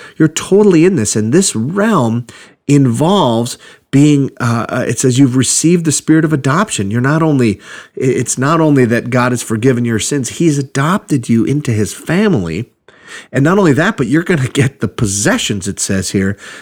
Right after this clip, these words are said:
You're heirs of God. God is your reward. So what's my,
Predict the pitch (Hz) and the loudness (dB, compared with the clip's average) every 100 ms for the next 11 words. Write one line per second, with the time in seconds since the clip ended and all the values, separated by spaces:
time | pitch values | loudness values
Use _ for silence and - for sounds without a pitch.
0 | - 127 131 - - 127 156 190 208 151 | 0 2 2 -2 -2 2 4 4 4 0
1 | - 139 117 151 135 101 120 - - 117 | -2 -2 0 0 0 -2 -4 -8 -8 -4
2 | 113 127 143 180 175 151 120 135 127 120 | 0 2 2 0 0 0 2 2 4 2
3 | 110 127 113 101 113 127 _ _ _ - | 4 4 4 2 -2 -4 _ _ _ -20
4 | - _ - - 117 107 - - - 131 | -20 _ -6 0 2 0 -2 -10 -6 -4
5 | - 127 120 113 | 0 0 2 0